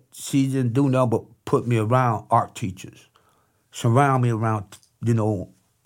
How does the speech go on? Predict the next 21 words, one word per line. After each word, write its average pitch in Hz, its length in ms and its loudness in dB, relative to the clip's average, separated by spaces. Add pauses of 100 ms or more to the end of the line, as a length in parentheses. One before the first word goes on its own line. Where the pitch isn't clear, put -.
(480)
positive 147 460 2
people. - 400 -4 (560)
And 117 480 0 (920)
she 170 280 2
introduced 143 440 2
me 131 60 -2
to 127 140 -2
a 117 60 -2
friend 123 260 0
named 117 200 0
Sarah 117 360 2
Ross. 120 440 0 (380)
She 147 440 2
teach 135 380 0
at 123 180 0
the 113 140 -4
Art 117 320 4 (100)
Institute 113 800 -4 (420)
of 101 380 -2
Chicago. 98 840 -2 (1080)
And 104 520 -2